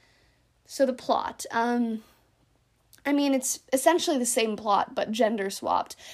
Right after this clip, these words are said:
Um, you know, Addison Rae plays, you know, Paget, and, uh, she's the popular girl, and she, um, gets,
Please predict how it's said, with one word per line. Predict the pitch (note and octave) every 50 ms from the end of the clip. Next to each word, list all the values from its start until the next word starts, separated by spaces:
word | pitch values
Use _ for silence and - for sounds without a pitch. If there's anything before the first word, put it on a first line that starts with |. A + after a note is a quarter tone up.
| - - - - - - -
Um, | - G#3 F#3+ F#3 - - - G3+ G#3+ A3+ - -
you | A3+ A3+ G3
know, | F3+ - - - - - _ _ _ _ _ _ _ _ _ -
Addison | - G3+ G3+ - F#3+ - - G#3+ G#3+ G#3
Rae | G3 G#3 G3+ G3+ G3 G3 G3 F#3+ G3 G3
plays, | - - G#3 F#3 F#3 - - - - G3+ - - - - _ _ _ _ _ _ _ _ _ _ _ _ - _ _ _ -
you | - G#3 G3
know, | - - - - - - A3 - -
Paget, | - - A#3 A#3+ A#3+ A#3+ B3 B3 A#3+ - - - - - _ _ _ _ _ _ _ _ _ _ _ - - _ _ _ _ _ _
and, | - G#3 G3+ F#3+ F#3+ F#3+ F#3 F3+
uh, | F3+ - - - - - - _ _ _ _ _ _ _ _ _ _ _ _ _ _ _ _ _
she's | - - - - G3 F#3 F3+ -
the | - - F#3 F#3+ - - A#3 A#3+ _ _ _ _ _ _ _ _ _ _ _
popular | - F4 E4 E4+ E4+ E4 E4 D#4+ D#4+
girl, | D4 D#4 D#4 D4+ D4 D4 D4
and | C4+ G#3 F#3 G3 G3+
she, | - - - B3 A3+ A3 G#3 G#3 G#3 G#3+ - - - - - -
um, | - F3 F#3+ G3+ G#3+ G#3+
gets, | G3+ G#3+ F#3+ - - - -